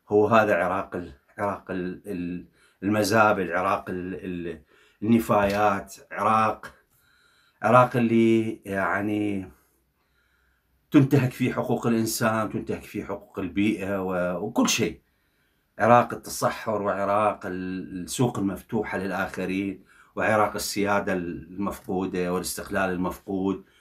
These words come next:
والسرقات والفساد. هذا كله يعود إلى هذا ال-، هذا ال-، هذه المجموعة التي تحكم العراق تحت مظلة ما يسمى بالعملية السياسية. هذا ما جاءت به أمريكا،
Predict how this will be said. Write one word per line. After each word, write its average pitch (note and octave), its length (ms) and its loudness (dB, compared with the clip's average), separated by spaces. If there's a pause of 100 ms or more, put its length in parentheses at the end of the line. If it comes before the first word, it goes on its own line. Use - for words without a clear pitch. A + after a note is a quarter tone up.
(340)
والسرقات G2+ 720 0
والفساد. F2 540 -6
هذا B2+ 220 4
كله D3 340 4
يعود A2 480 2
إلى G#2+ 600 0 (1000)
هذا A2+ 440 2
ال-، G#2 180 -6
هذا G#2 280 -2
ال-، G2 220 -4 (360)
هذه A2 320 -2
المجموعة G2+ 600 0
التي F#2 220 -8
تحكم - 380 -8
العراق G2 480 0 (840)
تحت - 360 -2
مظلة G#2 640 0
ما F#2+ 120 -2
يسمى F#2+ 360 -2
بالعملية F#2 420 -2
السياسية. F#2+ 640 -2
هذا B2 100 4
ما G2+ 120 0
جاءت F2 300 -6
به D#2+ 220 -10
أمريكا، D#2 460 -12